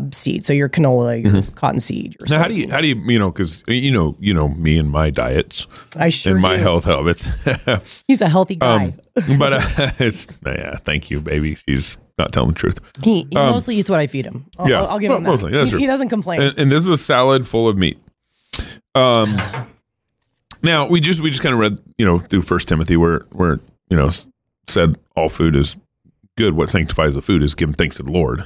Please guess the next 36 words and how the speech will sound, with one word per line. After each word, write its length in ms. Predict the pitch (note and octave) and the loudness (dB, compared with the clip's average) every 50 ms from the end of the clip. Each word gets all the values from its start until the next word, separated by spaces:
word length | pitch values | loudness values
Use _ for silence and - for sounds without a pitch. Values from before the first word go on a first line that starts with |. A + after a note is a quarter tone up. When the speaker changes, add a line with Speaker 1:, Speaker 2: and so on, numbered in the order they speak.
| - _ - | -12 _ -4
Speaker 1:
Yeah. 180 | G#3 D#3 G#2 - - - _ _ - - | -2 -2 -2 -4 -6 -12 _ _ -4 0
Speaker 2:
Um, 360 | G2 F#2+ F2+ E2 D#2 D2+ D2 - - - _ _ _ _ - | 2 2 2 2 0 -2 -4 -8 -14 -20 _ _ _ _ -2
and 180 | - G#2 G2 F#2 | 0 2 4 4
then 120 | F2+ E2+ | 4 2
of 100 | E2 D2+ | 2 0
course, 340 | - F#2 F2 D#2 C#2+ - - D2 D2 - - - _ - | 0 0 2 2 0 -2 -6 -10 -14 -20 -20 -12 _ 0
you 80 | F2+ | 2
know, 80 | E2+ D#2+ | 2 2
the 100 | D2 D2+ | 2 2
joke 260 | D#2+ E2 E2+ D#2 D2 D#2+ | 2 2 0 0 2 0
I've 100 | D2+ D2 | 2 2
had 140 | E2+ D#2 | 2 2
between 260 | D2 D2 - D#2 D2 C#2+ | 2 2 2 2 2 2
us 140 | C#2+ - | 2 0
about 300 | - - C#2+ C#2 C2 - - _ _ - | 0 2 2 2 2 0 -4 _ _ 0
Lord's 240 | - F2 D#2+ C#2+ - | 2 2 2 2 0
Supper, 200 | - F2+ D#2 C#2+ | 0 -2 0 2
any 160 | E2 F2 E2+ | 2 4 4
diet 260 | D#2 D2+ E2 E2 D#2 - | 2 2 0 0 0 -2
that 100 | E2+ C#2 | -4 -4
conflicts 400 | - F2 D2 - - E2+ - - | -4 -4 -4 -2 -4 -2 -2 -2
with 120 | E2 D2 | -4 -4
wine 240 | - E2 E2 D#2 D#2 | -2 0 0 0 0
and 100 | C#2 C#2 | 0 0
bread 340 | D2+ E2 E2 D2+ C#2+ C#2+ C#2+ - - _ _ _ - | 0 0 0 0 0 -2 -4 -8 -12 _ _ _ 0
is, 420 | - D#2+ D2 C#2+ C#2+ - - - - | 2 2 4 2 2 0 -2 -2 -2
I'm 140 | - - - | 0 0 0
suspect 440 | - - - - - - D#2 - - | 2 0 0 0 0 -2 -2 0 0
of 100 | D2+ D2+ | 0 2
that 160 | D2+ - D#2 | 2 0 2
diet. 300 | - F2 F2 D2+ - - - - _ - | 0 0 0 0 -2 -4 -12 -12 _ -4
Speaker 1:
Yeah. 160 | E3+ D3+ C3 - _ _ | -4 -4 -4 -6 _ _
Speaker 2:
But 180 | - C3 - - | -4 -4 -2 -2
at 140 | B2+ C#3+ C#3 | -4 -4 0
the, 160 | A#2 G2+ E2+ D2 - _ _ _ _ _ - | 0 -2 -2 -2 -8 _ _ _ _ _ -2
um, 300 | B2 A#2 G#2 F#2 D#2+ C#2 | 0 2 2 0 0 -4